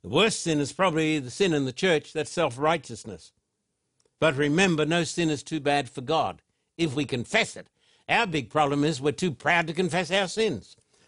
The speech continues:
Look at Isaiah fifty-five, six and seven. Isaiah sixty-five, six and seven. "Seek the Lord while he may be found, call upon him while he is near.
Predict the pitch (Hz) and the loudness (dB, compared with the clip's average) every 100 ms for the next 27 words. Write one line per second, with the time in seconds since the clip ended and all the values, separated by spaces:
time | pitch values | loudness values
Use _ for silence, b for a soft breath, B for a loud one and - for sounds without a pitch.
0 | - 180 175 175 160 175 151 170 160 156 | -4 0 2 2 4 4 4 0 -4 -2
1 | 165 165 147 - 151 160 147 - 170 98 | 2 2 2 -4 -8 -6 -4 0 0 -2
2 | 73 _ _ _ _ _ - 117 170 147 | -8 _ _ _ _ _ -14 -2 2 2
3 | 113 - 185 - 165 - 160 113 92 - | 0 -4 -4 -2 -4 0 2 2 -4 -6
4 | 185 - - 135 - - 190 107 80 b | -6 -6 -12 -12 -6 0 0 0 -10 b
5 | b b - 208 208 190 190 202 196 170 | b b -2 0 0 2 4 4 4 2
6 | 180 185 180 180 185 175 160 190 190 185 | 2 4 4 2 2 0 0 2 2 2
7 | 180 190 180 156 185 185 170 b b 147 | 2 2 2 0 0 0 -4 b b 2
8 | 190 190 175 175 170 147 180 | 4 4 4 4 2 2 2